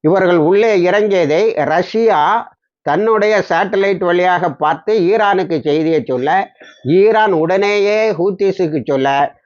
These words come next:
அவர்கள் வந்து இறங்கினவுடன் ஒரு பெரிய ஆம்புஷ்ல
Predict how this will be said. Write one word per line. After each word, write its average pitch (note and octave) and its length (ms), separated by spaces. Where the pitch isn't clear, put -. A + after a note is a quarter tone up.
அவர்கள் F3+ 480
வந்து E3+ 320
இறங்கினவுடன் F#3 880
ஒரு D#3+ 260
பெரிய G3+ 420
ஆம்புஷ்ல E3+ 540